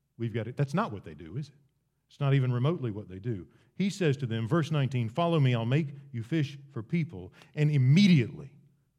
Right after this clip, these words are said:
immediately, without hesitation, they left their nets.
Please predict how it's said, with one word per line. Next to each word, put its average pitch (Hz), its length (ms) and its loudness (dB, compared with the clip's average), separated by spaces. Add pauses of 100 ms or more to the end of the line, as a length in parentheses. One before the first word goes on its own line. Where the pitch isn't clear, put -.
(1500)
immediately, 160 880 6 (1120)
without 180 340 8
hesitation, 160 840 2 (1900)
they 85 80 -14
left 101 280 -8
their 80 140 -16
nets. 69 560 -20